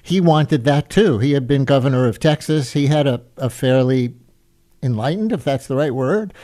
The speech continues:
um, view, or at least, you know, willing to compromise, uh, complex view of immigration, and he got stymied by his own party, even as president.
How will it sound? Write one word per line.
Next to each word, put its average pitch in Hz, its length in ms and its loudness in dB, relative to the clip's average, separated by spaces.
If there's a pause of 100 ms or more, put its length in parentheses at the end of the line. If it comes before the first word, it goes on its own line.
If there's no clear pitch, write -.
(220)
um, 127 580 0 (260)
view, 139 220 4
or 160 140 6
at 131 100 2
least, 139 380 0 (100)
you 160 100 0
know, 127 140 4
willing 147 420 2
to 127 100 -8
compromise, 147 800 0 (340)
uh, 113 480 0 (360)
complex 135 600 -2
view 143 440 4
of 135 240 -2
immigration, 135 720 0
and 127 180 -2
he 147 140 4
got 127 240 0
stymied 98 420 -4
by 95 160 -6
his 92 160 -6
own 180 160 -4
party, 107 320 -6
even 156 240 4
as 113 100 0
president. 85 460 -8